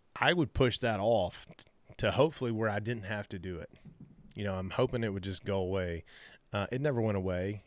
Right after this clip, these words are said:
And what I did is I spent all day building up that and thinking about that whole scenario, the whole situation, and building up in my head of not wanting to do it, making it worse, taking up that mental capacity in my head. And then once I finally did it, it was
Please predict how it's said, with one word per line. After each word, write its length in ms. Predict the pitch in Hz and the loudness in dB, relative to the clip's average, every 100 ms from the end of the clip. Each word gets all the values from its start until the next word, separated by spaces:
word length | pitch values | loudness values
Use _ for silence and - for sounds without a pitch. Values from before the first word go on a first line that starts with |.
| - | -6
And 160 | 107 | 0
what 100 | 117 | 4
I 60 | 123 | 4
did 160 | 135 | 4
is 100 | 120 | 2
I 80 | 107 | 2
spent 240 | 107 120 - | 0 -2 0
all 300 | 110 127 139 | 2 2 2
day 260 | 113 101 | 2 0
building 540 | 92 107 117 139 123 - | 2 4 4 4 0 -2
up 260 | 110 113 - | -2 -2 -2
that 160 | 104 | -4
and 120 | 107 101 | -4 -2
thinking 300 | 131 123 123 | -2 0 0
about 260 | 113 104 - | 2 2 0
that 140 | 95 | -6
whole 260 | - 110 110 | -2 -2 -2
scenario, 800 | - 110 107 101 92 90 90 - _ _ _ - - - _ - | -4 -2 0 0 0 -2 -4 -8 _ _ _ -20 -20 -20 _ -12
the 140 | 95 | -10
whole 220 | - 104 | -4 -2
situation, 600 | 107 113 - 101 98 - 92 | 0 -2 -2 -2 -2 -4 -6
and 80 | |
building 280 | 90 107 123 | -2 0 0
up 100 | 117 | 0
in 80 | 110 | 0
my 140 | 101 | -2
head 420 | 95 107 101 95 95 - - - - - | -2 -2 0 -2 -6 -12 -20 -20 -20 -8
of 120 | 95 | -4
not 220 | 107 110 | -2 0
wanting 240 | 131 127 123 | 4 4 4
to 100 | 107 | 2
do 240 | 98 95 | 2 2
it, 140 | 95 98 | 0 -2
making 280 | 104 110 | -4 -2
it 120 | 120 87 | -4 -2
worse, 560 | 98 95 92 - - - _ | 0 2 0 -2 -6 -12 _
taking 300 | 113 117 127 | -4 -2 -2
up 100 | 120 | 0
that 140 | 113 | -2
mental 220 | 104 110 101 | 2 2 0
capacity 500 | 101 101 95 - 104 | -2 0 0 0 -2
in 80 | |
my 100 | 95 | -2
head. 300 | 92 85 85 - - - - - - _ _ | -2 -2 -4 -8 -18 -20 -20 -20 -20 _ _
And 80 | 127 | 2
then 100 | 147 | 6
once 160 | 185 147 | 4 2
I 60 | |
finally 300 | 127 139 110 | 0 2 2
did 200 | 98 180 | 6 6
it, 160 | 160 - _ _ - _ _ | 4 -2 _ _ -20 _ _
it 100 | 120 | -2
was 460 | 110 107 98 - | 0 0 -2 -6